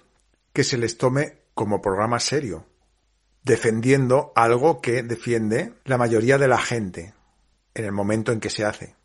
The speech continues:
Como haciendo ver que no se transige con algo que es minoritario y por tanto no se es, entre comillas, raro o más raro de la cuenta, intentando conseguir dar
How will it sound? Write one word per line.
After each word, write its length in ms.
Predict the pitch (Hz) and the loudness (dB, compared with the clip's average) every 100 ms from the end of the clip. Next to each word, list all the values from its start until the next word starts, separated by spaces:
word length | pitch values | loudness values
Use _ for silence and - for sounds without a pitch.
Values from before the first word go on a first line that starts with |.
| _ _ | _ _
Como 220 | - 170 160 | 2 6 6
haciendo 360 | - 220 220 | 6 6 6
ver 180 | 190 196 | 6 4
que 120 | 165 | 4
no 100 | 180 | 2
se 140 | 180 175 | 2 2
transige 720 | 156 135 - 185 120 92 101 _ | 2 2 2 2 0 -8 -12 _
con 300 | 135 131 123 | -2 0 2
algo 360 | 139 156 135 127 | 6 8 6 4
que 160 | 143 139 | 2 2
es 140 | - | 2
minoritario 920 | 135 143 123 123 147 127 101 98 - _ _ _ _ - | -2 0 0 0 4 4 4 -4 -8 _ _ _ _ -4
y 100 | 135 | 0
por 180 | 127 | 2
tanto 360 | - 131 127 147 | 4 2 4 2
no 140 | 135 135 | 2 0
se 260 | - 120 | 2 2
es, 240 | 120 - _ - | 2 -2 _ -8
entre 260 | 120 117 | -6 -4
comillas, 500 | 110 101 104 104 - - | -4 -4 -2 -4 -4 -12
raro 720 | 113 - 139 143 85 - _ | -12 -2 2 4 2 -6 _
o 100 | - | -4
más 180 | 123 135 | 2 2
raro 260 | 127 127 113 | 2 2 2
de 100 | 113 | 0
la 120 | 101 | 0
cuenta, 480 | 139 123 90 - _ _ _ _ _ _ _ - | 2 0 -2 -12 _ _ _ _ _ _ _ -6
intentando 580 | 131 117 98 110 110 113 | -4 -4 -4 -2 0 0
conseguir 600 | 110 - 101 117 123 _ | -2 -4 -4 -4 -6 _
dar 440 | 117 135 160 - | -2 2 2 0